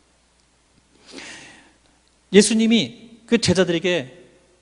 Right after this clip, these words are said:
묻습니다. "누가 나를 만졌느냐? 누가 내 몸에 손을 대었느냐?" 제자들은 이해할 수 없는 질문이었습니다. 그래서 삼십일 절처럼 되묻습니다. "무리가 에워싸 미는 것을 보시며 누가 내게 손을 대었느냐?" 물으십니까? 지금 예수님 몸 부딪히는 사람이 한둘입니까?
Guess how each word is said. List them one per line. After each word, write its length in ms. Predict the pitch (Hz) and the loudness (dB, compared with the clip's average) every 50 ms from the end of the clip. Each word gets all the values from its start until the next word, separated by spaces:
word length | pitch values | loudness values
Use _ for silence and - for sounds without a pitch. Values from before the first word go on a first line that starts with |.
| _ _ | _ _
묻습니다. 580 | 151 165 - - 202 165 127 123 110 120 113 120 | -8 -8 -6 -6 -6 -6 -8 -8 -10 -10 -10 -8
"누가 220 | 127 160 175 175 | -4 0 0 2
나를 420 | 156 151 143 143 147 139 131 117 - - - - - _ _ _ _ _ _ _ _ _ _ _ | 2 2 0 0 0 -2 -2 -4 -10 -16 -20 -20 -20 _ _ _ _ _ _ _ _ _ _ _
만졌느냐? 720 | - 127 127 131 - 143 120 117 117 120 120 113 - - _ _ _ _ _ _ _ | -10 -8 -8 -8 -8 -10 -10 -12 -16 -18 -20 -20 -20 -20 _ _ _ _ _ _ _
누가 220 | - 156 185 226 208 | -10 -2 0 0 0
내 160 | 190 196 202 | 0 -2 -4
몸에 220 | 196 196 190 202 | -4 -4 -6 -6
손을 280 | 190 - 214 202 185 175 | -6 -6 -8 -8 -10 -10
대었느냐?" 440 | - 156 143 135 131 135 139 135 - _ _ _ _ _ _ | -12 -14 -14 -14 -16 -16 -18 -20 -20 _ _ _ _ _ _
제자들은 420 | - - 247 302 330 320 349 285 | 0 2 2 4 2 2 2 2
이해할 240 | 254 277 302 294 294 | 2 2 2 2 0
수 120 | - - | -2 -4
없는 140 | 302 294 277 | -4 -4 -4
질문이었습니다. 600 | - - 220 214 233 220 220 175 - - 165 165 | -4 -4 -4 -4 -2 -2 -4 -4 -4 -6 -6 -2
그래서 260 | 170 240 226 - 277 | -2 -2 0 0 0
삼십일 480 | 240 - 269 269 254 - 247 254 311 302 | 0 0 0 0 2 2 2 2 2 2
절처럼 420 | 285 240 196 185 - 196 190 190 | 2 0 -2 0 -2 -2 -4 -2
되묻습니다. 640 | - - 170 165 156 - 175 165 156 156 165 226 269 - - - - - - | -2 -2 -2 -2 -4 -6 -6 -6 -6 -2 0 0 0 0 -4 -12 -14 -12 -2
"무리가 400 | - 175 240 254 262 226 269 220 | 4 6 6 6 6 4 2 2
에워싸 340 | 202 214 226 220 208 - 240 | 4 4 4 4 4 2 0
미는 240 | 190 185 208 202 196 | 0 0 0 0 0
것을 280 | 185 196 185 - 196 | 0 -2 -2 -2 -2
보시며 500 | 180 175 165 - - 160 165 156 147 135 135 | -2 -2 -4 -6 -6 -6 -4 -4 -4 -4 -4
누가 180 | 165 185 220 | 0 0 2
내게 220 | 196 190 185 208 202 | 2 2 2 0 0
손을 260 | - - 247 247 233 | 0 0 0 -2 -2
대었느냐?" 440 | - - 151 147 147 135 131 156 180 | -2 -2 -2 -2 -2 -4 -4 -6 -8
물으십니까? 920 | 160 170 202 196 - 196 185 196 190 - - 120 123 139 151 143 139 123 - _ _ _ _ _ - - - | -8 -8 -8 -8 -6 -6 -8 -8 -8 -8 -8 -8 -6 -6 -8 -10 -12 -14 -18 _ _ _ _ _ -20 -6 -2
지금 260 | - 262 254 359 285 | 0 0 2 4 4
예수님 500 | 220 226 - 311 330 330 320 294 190 147 | 2 2 2 0 -4 -4 -6 -6 -6 0
몸 200 | 147 214 294 330 | 0 0 2 4
부딪히는 380 | 339 359 339 240 - 294 320 285 | 2 2 2 4 2 0 0 0
사람이 240 | - - 233 226 233 | -2 -4 -6 -4 -4
한둘입니까? 760 | 247 349 349 370 359 339 262 180 151 - - 147 170 214 | -6 0 0 0 2 2 -2 -6 -8 -10 -12 -12 -12 -12